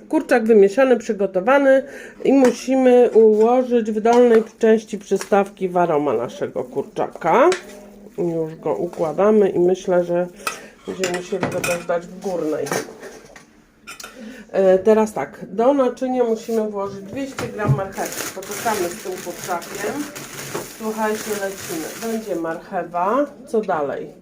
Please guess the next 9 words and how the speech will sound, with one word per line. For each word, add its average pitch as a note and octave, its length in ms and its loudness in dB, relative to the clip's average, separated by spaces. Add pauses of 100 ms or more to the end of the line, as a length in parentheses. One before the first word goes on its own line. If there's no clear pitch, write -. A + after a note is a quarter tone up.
Cukinia. G#3+ 460 -8 (340)
Mamy A#3 220 -6
cukinię. F3+ 580 -10 (1800)
Pach. G#3 560 -12 (180)
Lecimy, G#3 760 -8 (1300)
lecimy G3+ 580 -2
z G3 80 -16
naszą F#3+ 420 -8 (100)
cukinią. G3+ 760 -4